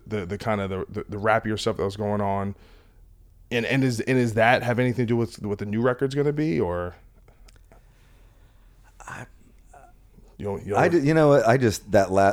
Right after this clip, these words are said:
Speaker 2: you know, you're talking about, is there anybody out
Speaker 1: Yeah,
Speaker 2: there?
Speaker 1: yeah.
Speaker 2: And, uh, I just thought it was a fucking awesome chorus. I was like, "This shit's fucking so goddamn catchy."
Speaker 1: That is a good, a good-ass
Speaker 2: And,
Speaker 1: chorus.
Speaker 2: like, I just, I was like, li-, you know, like,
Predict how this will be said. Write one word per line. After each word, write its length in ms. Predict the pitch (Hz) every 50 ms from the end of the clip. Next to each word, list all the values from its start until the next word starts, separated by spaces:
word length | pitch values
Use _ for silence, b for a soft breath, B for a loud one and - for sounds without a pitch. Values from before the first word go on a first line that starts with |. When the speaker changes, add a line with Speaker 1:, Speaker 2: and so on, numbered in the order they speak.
| -
Speaker 2:
you 100 | 104 107
know, 60 | 98 90
you're 100 | 87 90
talking 220 | - 104 87 90
about, 220 | 90 85 85 85
is 140 | 90 95 87
there 160 | 82 92 87
anybody 340 | 87 85 82 87 85 82 85
out 140 | 85 82 127
Speaker 1:
Yeah, 80 | 143 131
Speaker 2:
there? 200 | 85 78 76 78
Speaker 1:
yeah. 160 | 92 80 - - - - 80 82 87 85 82
Speaker 2:
And, 100 | 82 80
uh, 400 | 80 78 76 73 71 71 73 - - _ _ _ -
I 100 | 107 -
just 140 | - 95 -
thought 160 | - 87 82
it 40 | 78
was 120 | 78 71 69
a 60 | 67 - - _
fucking 340 | _ - - 90 82 85 73
awesome 320 | 69 80 78 71 73 69 -
chorus. 400 | - 78 73 71 69 - - - - - _ - - - -
I 80 | 95
was 80 | 101 95
like, 200 | 92 87 82 80
"This 120 | 131 135 -
shit's 300 | - - 101 80 - -
fucking 560 | - - - 98 92 85 73 82 76 71 69
so 240 | - - - 98 95
goddamn 440 | 90 92 92 90 82 90 87 85 82
catchy." 400 | - 92 87 90 - - 101 101 - -
Speaker 1:
That 160 | - 101 113
is 120 | 113 101 90
a 40 |
good, 220 | 78 87 101 101 92
a 40 | 87
good-ass 400 | 90 90 87 85 85 85 82 82
Speaker 2:
And, 80 | 80
Speaker 1:
chorus. 440 | 80 117 104 82 76 - - - - -
Speaker 2:
like, 220 | 82 85 80 73 -
I 140 | - 78 98
just, 340 | 98 95 95 90 - - - - - - _ _ _ _ _ _ -
I 40 | -
was 100 | 85 82
like, 180 | 92 90 80 87
li-, 120 | 95 - - -
you 100 | 107 110
know, 120 | 110 101 98
like, 260 | 98 95 87 -